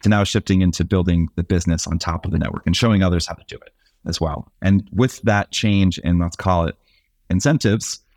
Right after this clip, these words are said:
it's really critical to have a, a credibly neutral steward of the protocol and facilitator of the protocol itself, which is where the foundation comes in. When the foundation comes in, because the world doesn't know how to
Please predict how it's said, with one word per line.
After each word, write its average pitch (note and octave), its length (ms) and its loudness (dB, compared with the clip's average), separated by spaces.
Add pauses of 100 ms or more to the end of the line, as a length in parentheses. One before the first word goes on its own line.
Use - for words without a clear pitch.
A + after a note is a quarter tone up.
(100)
it's G#2+ 200 -4
really B2 260 2
critical B2 400 0
to G2 120 0
have F2+ 460 -2
a, E2 420 0 (520)
a G#2+ 100 0
credibly A2+ 380 0
neutral G#2 500 0
steward G#2+ 500 -2 (440)
of G2 120 0
the G2 80 0
protocol F#2+ 600 -2
and E2+ 200 2
facilitator E2+ 720 0 (400)
of F#2+ 280 2
the - 60 -4
protocol D2+ 520 -4
itself, - 380 -4 (340)
which G#2 160 0
is F#2+ 120 -2
where A2 160 2
the G2 80 0
foundation F2 500 -2
comes - 280 -8
in. - 100 -20 (260)
When E2+ 80 -2
the F2+ 80 2
foundation G#2 460 0
comes G2 280 0
in, E2+ 240 0 (380)
because F#2 220 -2
the G#2 60 0
world G#2 200 2
doesn't G2 200 0
know G2 160 2
how G2 140 2
to F2 80 0